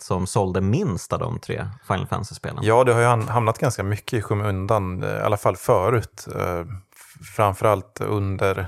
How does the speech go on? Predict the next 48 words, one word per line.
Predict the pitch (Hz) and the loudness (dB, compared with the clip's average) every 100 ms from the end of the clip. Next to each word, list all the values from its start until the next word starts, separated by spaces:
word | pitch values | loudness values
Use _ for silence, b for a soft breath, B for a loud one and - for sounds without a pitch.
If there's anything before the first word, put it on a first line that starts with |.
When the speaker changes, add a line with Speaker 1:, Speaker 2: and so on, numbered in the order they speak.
| - | -8
Speaker 2:
Final | - 104 92 | -6 -4 -2
Fantasy | 98 - 107 | -4 -4 -6
sju | - | -4
då, | 110 107 104 | -4 -4 -4
som | 107 104 | -6 -6
har, | 92 98 98 | -4 -4 -4
är | 110 | -4
den | 92 | -2
här | 92 | -4
stora | - 104 98 | -4 -4 -2
giganten | 107 110 107 98 104 92 | 0 2 2 0 -4 -4
som | 98 92 | -6 -6
tog | 113 98 | -4 0
över | 95 92 95 - B B B B B _ - | 0 0 -4 -6 B B B B B _ 2
rollspelsvärlden | 101 90 - 98 - 101 90 101 | 2 2 -2 -2 2 2 2 0
liksom | 98 - 107 | -6 -6 -6
i | 95 | 0
väst | 101 - - | 0 0 -6
sådär, | - 117 98 92 95 | -2 0 0 -2 -6
efter | - 95 | -4 -4
att | |
de, | 101 98 92 | -4 -6 -4
det | 104 | -2
kom | 107 101 113 | 0 0 -4
och | 104 - | -6 -8
introducerade | 110 101 98 110 110 104 | -6 -6 -6 -2 -2 -2
serien | - - 110 95 B B B B B | -4 -4 -4 -6 B B B B B
med, | - 120 | -4 -2
i | |
Speaker 1:
Mm. | 101 | 0
Speaker 2:
mångt | 101 98 | -2 -4
och | |
mycket | 104 - - 107 - | -6 -6 -6 -6 -4
till | 101 | -2
många. | 101 117 107 90 _ b b b b b b b b - | -2 0 -2 -4 _ b b b b b b b b 0
Eh, | 98 95 92 - - | 2 2 0 -2 -4
och | 117 - | -6 -2
det | 110 | 4
var | 113 | 6
ju | 135 113 | 6 4
just | 95 | 2
att | 98 | -2
det | 101 | -2
släpptes | - 110 - _ - 131 | -2 -4 -4 _ -4 -2
ju | 139 | 0
väldigt | 98 98 | -2 -4
sent | - 147 - 92 | -6 -6 -6 -8
också. | 117 - | -8 -6